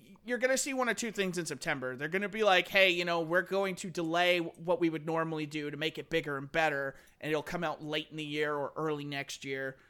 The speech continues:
Or they're gonna be like, "Hey, so we're gonna focus everything on Destiny three and making the best Destiny game ever,"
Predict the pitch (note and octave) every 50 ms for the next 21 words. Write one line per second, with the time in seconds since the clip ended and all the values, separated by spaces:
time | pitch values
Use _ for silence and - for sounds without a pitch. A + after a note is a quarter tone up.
0 | _ _ _ _ _ - F3 F#3+ G3 G3 F3+ F#3 F3 F#3 F3+ F3 F#3 F#3+ F3+ E3+
1 | E3+ E3+ - G3+ F#3+ F#3 E3+ E3 - - F#3+ F3 E3 D#3+ D#3+ D#3+ F3 F3+ F3 G3
2 | G3+ F#3+ - G3+ F#3+ F3+ - F#3 E3+ - F#3+ F3 E3 F3 E3+ F3 E3+ D#3 D3+ D3
3 | D3 D3 D#3+ D#3 - - E3+ D3+ C#3+ - - D#3 D#3 D3+ C#3+ C3+ C#3 C#3+ C3 -
4 | D3+ D3 D3 C3+ C#3+ C#3+ C#3 - - D3+ C3+ - - D3+ C#3+ C3 C3 C#3 C3+ C3+
5 | C3 C#3 C#3+ C3+ C3+ C3 C3+ C3+